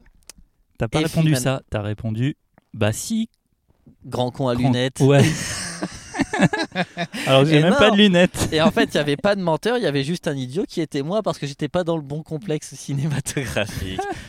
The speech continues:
Speaker 1: Mais
Speaker 2: Voilà.
Speaker 1: t'as, t'as, t'as pas réservé
Speaker 2: T'as,
Speaker 1: les
Speaker 2: t'as
Speaker 1: places.
Speaker 2: Si, j'ai réservé les places sur mon téléphone portatif.
Speaker 1: Ah oui, bah oui, parce que là, si là-bas t'aurais dit deux places pour, euh, le pâté, euh, Gaumont, s'il vous plaît.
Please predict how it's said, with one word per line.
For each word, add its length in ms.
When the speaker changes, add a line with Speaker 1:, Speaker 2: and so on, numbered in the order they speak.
Speaker 1:
Mais 160
Speaker 2:
Voilà. 220
Speaker 1:
t'as, 80
t'as, 60
t'as 140
pas 160
réservé 400
Speaker 2:
T'as, 20
Speaker 1:
les 80
Speaker 2:
t'as 60
Speaker 1:
places. 440
Speaker 2:
Si, 180
j'ai 120
réservé 300
les 100
places 180
sur 120
mon 200
téléphone 380
portatif. 520
Speaker 1:
Ah 140
oui, 240
bah 140
oui, 120
parce 200
que 80
là, 220
si 220
là-bas 220
t'aurais 220
dit 160
deux 180
places 320
pour, 340
euh, 320
le 200
pâté, 420
euh, 160
Gaumont, 360
s'il 180
vous 120
plaît. 240